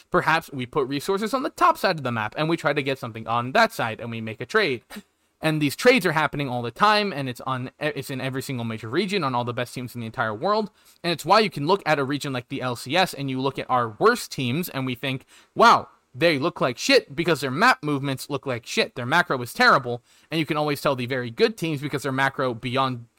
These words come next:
i-, i-, i-, is just really, really good beyond just, like, being good individual players.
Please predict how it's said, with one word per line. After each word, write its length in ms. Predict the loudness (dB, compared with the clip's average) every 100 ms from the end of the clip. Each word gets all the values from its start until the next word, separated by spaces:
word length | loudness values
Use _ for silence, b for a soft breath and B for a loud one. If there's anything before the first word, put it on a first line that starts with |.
| _ -4
i-, 60 | -2
i-, 240 | -2 -2
i-, 120 | -2 -4
is 140 | -4
just 200 | -6 -6
really, 260 | -6 -4 -4
really 180 | -6
good 280 | 2 4 4
beyond 320 | 0 0 0
just, 240 | -2 -4 -4
like, 240 | -8 -6
being 320 | -4 -2 -4 -4
good 180 | -6 -6 _ _ -8
individual 440 | -6 -4 -6 -10
players. 540 | -8 -8 -8 -12 _